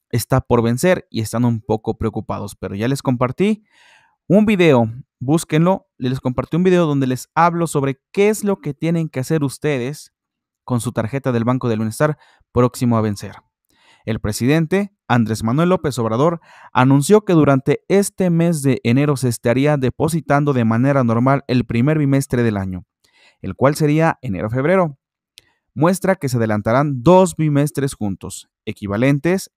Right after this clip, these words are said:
a marzo-abril, mayo y junio,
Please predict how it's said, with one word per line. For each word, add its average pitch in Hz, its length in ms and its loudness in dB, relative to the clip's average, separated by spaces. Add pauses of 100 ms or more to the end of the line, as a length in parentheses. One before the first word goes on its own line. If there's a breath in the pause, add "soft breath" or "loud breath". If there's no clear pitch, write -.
(160)
a 104 160 -8
marzo-abril, 131 1120 0 (460)
mayo 147 800 2 (100)
y 139 80 -2
junio, 104 540 -2